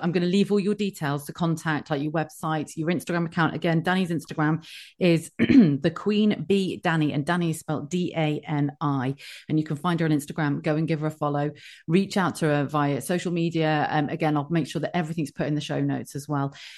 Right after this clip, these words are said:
This is a lady who is, do you know what I think is wonderful, Dani, is the fact that you've come through so much, but it's so relatable. And that's what I just think is wonderful. And you're, you're paying it forward and you're helping other people.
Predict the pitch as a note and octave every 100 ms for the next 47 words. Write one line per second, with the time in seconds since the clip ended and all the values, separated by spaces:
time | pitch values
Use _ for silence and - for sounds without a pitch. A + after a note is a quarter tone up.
0 | - - _ G3+ - - F#3 F3 E3+ E3
1 | D#3+ D#3+ E3 D#3+ D3 D#3+ D#3 - - A3+
2 | G3+ G3+ G#3+ - F#3+ E3 E3+ E3 D#3 D3+
3 | E3 E3 D3+ E3+ E3 G3 F#3 F#3 F3 -
4 | F#3+ F#3+ F#3+ B2+ C#3 - F3+ D3+ - -
5 | G3+ G3 F3+ F3 E3 D#3+ D#3 D3 C#3+ -
6 | F3+ F3 - A#2+ - F3 F3 F3+ E3 E3+
7 | E3 E3 D#3+ - F3 F3 F3+ F#3 F#3 -
8 | F#3 E3+ D3+ - D#3 D3+ D3+ - E3 D#3+
9 | D#3+ D3 D3+ D3 C#3+ D3 C#3 - C#3